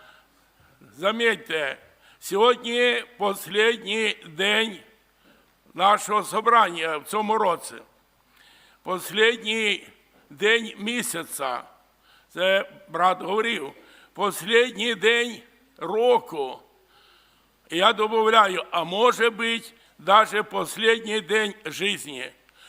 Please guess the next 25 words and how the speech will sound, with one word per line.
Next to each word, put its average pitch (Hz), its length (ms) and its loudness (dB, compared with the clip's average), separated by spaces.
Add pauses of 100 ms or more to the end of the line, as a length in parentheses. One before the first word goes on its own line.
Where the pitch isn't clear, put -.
(180)
Ніхто 220 460 0
не 240 160 -2
знає, 247 680 2 (380)
що 226 240 0
буде 233 300 2
завтра. 175 800 0 (760)
Може 220 500 2
бути, 233 200 -6
даже 220 460 4
останній 226 840 -2
день 214 320 0 (100)
житті 160 760 -8
сьогодні, 226 800 -2 (720)
а 170 100 -2
може 208 340 0
бути, 214 180 -2
даже 190 640 0 (540)
точно 170 480 -6 (260)
в - 60 -18
цьому 196 300 -2
році. 165 360 -6 (1700)
Ми 190 160 -6
сьогодні 254 380 0
в 254 100 0
місті, 180 580 -2